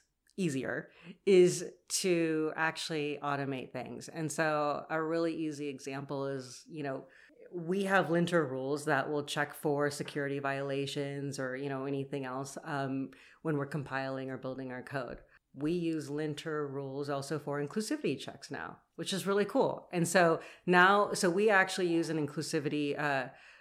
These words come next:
uh, inclusive naming, uh, linter rule, uh, checker, uh, from Get Woke.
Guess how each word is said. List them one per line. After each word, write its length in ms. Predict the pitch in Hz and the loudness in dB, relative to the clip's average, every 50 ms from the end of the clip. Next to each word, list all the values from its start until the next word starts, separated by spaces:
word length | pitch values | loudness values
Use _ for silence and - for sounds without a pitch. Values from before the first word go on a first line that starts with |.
| - - - | -18 -6 -6
uh, 80 | 156 - | -4 0
inclusive 440 | 185 170 143 - 175 - 170 165 135 | 0 0 2 2 0 2 2 0 2
naming, 640 | 151 151 151 151 151 151 147 147 147 147 139 143 - _ _ _ _ _ _ _ _ - | 2 2 2 2 2 2 2 2 2 0 -2 -4 -10 _ _ _ _ _ _ _ _ -6
uh, 160 | 143 143 135 | -4 -4 -4
linter 720 | 135 135 139 160 170 170 170 175 170 160 151 151 151 139 143 - | -4 -2 2 2 4 4 4 4 2 2 2 2 0 -4 -6 -4
rule, 300 | 147 151 143 139 143 - - - | -2 -2 -2 -2 -4 -8 -8 -4
uh, 140 | 156 139 | -4 -4
checker, 640 | 139 143 - 151 139 - - 143 151 165 180 - - | -4 -2 -4 -4 -4 -4 -4 -4 -4 -4 -4 -6 -6
uh, 500 | - 151 147 143 139 135 135 131 123 - - _ - - | -4 -2 -2 0 0 0 -2 -4 -6 -10 -16 _ -6 0
from 500 | 170 151 143 143 139 135 135 131 127 - | 2 4 4 4 2 -2 -4 -4 -6 -4
Get 200 | - 151 139 - | -4 -4 -2 -2
Woke. 340 | 131 135 151 185 - - | 0 0 0 0 -2 -4